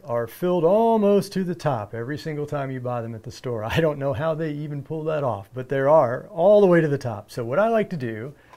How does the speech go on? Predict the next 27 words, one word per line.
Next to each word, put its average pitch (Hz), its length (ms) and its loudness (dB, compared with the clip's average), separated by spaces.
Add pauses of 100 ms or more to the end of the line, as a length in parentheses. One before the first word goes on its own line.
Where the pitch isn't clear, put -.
(380)
is 117 120 -8
I'll 110 120 -4
just 139 260 -4
take 131 220 0
a 107 80 -10
little 214 580 2
bit 175 180 -2
of 160 100 -2
that 156 200 0
water 131 400 -6
out 120 200 -6
of 120 40 -8
the 117 60 -10
bottle 110 400 -8 (1500)
just 175 300 -2
to 240 80 -4
give 226 160 0
myself 170 460 -2
some 123 180 -6
room 107 800 -4 (100)
so 120 260 -4
I 120 120 -2
have 139 260 -4
some 139 220 -6
place 127 260 -4
to 123 120 -8
actually 117 420 -10